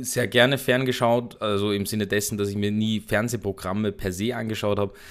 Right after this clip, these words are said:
Ähm, ich habe das auch, äh, überhaupt nicht irgendwie verfolgt, dass um zwanzig Uhr fünfzehn das Abendprogramm beginnt. Das ist ja für viele schon im Kopf, ja.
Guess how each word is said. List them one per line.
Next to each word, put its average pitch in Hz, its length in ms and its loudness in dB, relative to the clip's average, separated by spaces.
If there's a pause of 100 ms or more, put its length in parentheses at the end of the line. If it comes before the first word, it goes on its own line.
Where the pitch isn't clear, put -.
(360)
Ähm, 107 400 2
ich 113 140 0
habe 107 160 4
das 104 260 0
auch, 101 320 -2
äh, 101 220 2
überhaupt 98 440 -2
nicht - 160 -6
irgendwie 107 220 -2
verfolgt, 101 420 -4
dass 98 100 -4
um 98 100 -8
zwanzig 101 340 -4
Uhr 98 60 -8
fünfzehn 107 360 -4
das 92 120 -4
Abendprogramm 107 580 -2
beginnt. 107 340 -2
Das 95 180 -2
ist 98 80 -4
ja 95 80 0
für 98 260 -4 (120)
viele 135 360 2
schon 110 160 0
im 104 120 0
Kopf, - 280 -2
ja. 101 240 2